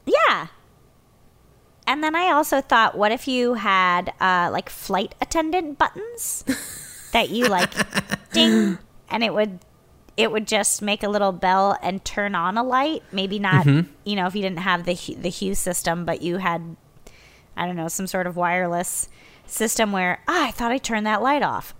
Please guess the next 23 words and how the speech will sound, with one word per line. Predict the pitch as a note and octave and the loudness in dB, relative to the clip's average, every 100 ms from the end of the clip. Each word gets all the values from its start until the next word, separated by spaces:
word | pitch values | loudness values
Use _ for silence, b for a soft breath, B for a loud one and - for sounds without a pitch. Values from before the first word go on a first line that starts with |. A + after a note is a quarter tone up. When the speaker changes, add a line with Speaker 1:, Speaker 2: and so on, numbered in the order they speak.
| - | 4
Speaker 1:
Uh, | G#3 F#3+ - - | 6 6 2 -8
nope. | A3 A3+ A3 - _ - _ _ _ _ - - _ B B B - | -2 0 0 -2 _ -20 _ _ _ _ -20 -20 _ B B B 2
Speaker 2:
I, | F3+ | 4
Speaker 1:
Needs | G#3+ F#3 | 4 0
me. | E3+ D#3 - - | -8 -10 -12 -6
Or | G3+ | 0
you | G#3+ | 6
Speaker 2:
I | |
Speaker 1:
could, | F3+ | 8
Speaker 2:
really | F#3+ F#3 | 8 8
Speaker 1:
like | |
Speaker 2:
like | D#3+ D#3+ D#3 | 6 2 4
the, | D#3+ C#3+ | 2 4
I | D#3+ | 4
like | D#3+ D#3 E3 - | 6 6 4 2
the, | D3 D3 C#3 B2 A#2 - - _ _ - | 4 4 4 2 -2 -6 -14 _ _ -2
uh, | C#3 C3+ - | 0 0 2
Internet | D#3+ D#3+ E3 C#3+ | 2 4 4 4
of | D3+ C3+ | 2 0
Things | - C#3 C#3 C#3 | 2 2 4 2
light | C3 C3+ C3+ | 2 2 2
bulb | C#3 C3 C3+ | 4 2 2
solution. | - C3+ A#2+ B2+ B2 F#2 | 0 0 0 -2 -4 -6